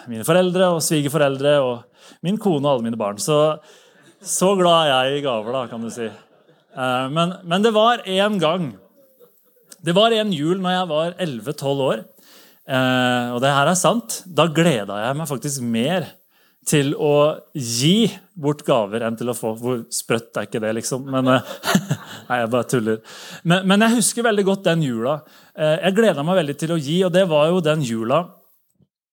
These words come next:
der jeg hadde strikket tøfler til alle mine søsken. Og, eh,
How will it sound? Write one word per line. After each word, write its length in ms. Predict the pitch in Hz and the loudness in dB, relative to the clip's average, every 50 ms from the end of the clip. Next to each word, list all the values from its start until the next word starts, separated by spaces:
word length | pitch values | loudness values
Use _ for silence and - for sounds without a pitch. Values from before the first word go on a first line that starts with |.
| _ _ _ _ - - _ - | _ _ _ _ -18 -16 _ -6
der 300 | 123 135 131 135 131 123 | 0 2 2 2 2 2
jeg 160 | 110 107 117 | 0 -2 -4
hadde 160 | 113 127 127 | -4 -4 -4
strikket 480 | - - - 147 - - _ 139 131 - - | -4 -4 -6 -8 -10 -8 _ -10 -10 -10 -12
tøfler 400 | - - - - 123 127 127 107 - - - - - | -12 -12 -12 -8 -6 -6 -8 -8 -12 -18 -20 -6 -4
til 160 | 143 139 151 165 | -2 -2 0 -2
alle 300 | 156 131 110 98 104 113 | -2 -4 -2 -4 -4 -2
mine 240 | 120 117 107 104 104 - | -2 -2 -2 -2 -4 -4
søsken. 440 | 135 117 - - - 113 107 98 90 - _ - - - - - - - - - - - | -4 -2 -4 -4 -6 -8 -10 -10 -12 -16 _ -20 -20 -16 -14 -14 -14 -14 -16 -16 -10 -4
Og, 160 | 135 127 131 131 | 0 2 4 4
eh, 380 | 131 131 131 131 131 135 139 | 6 6 6 6 4 2 2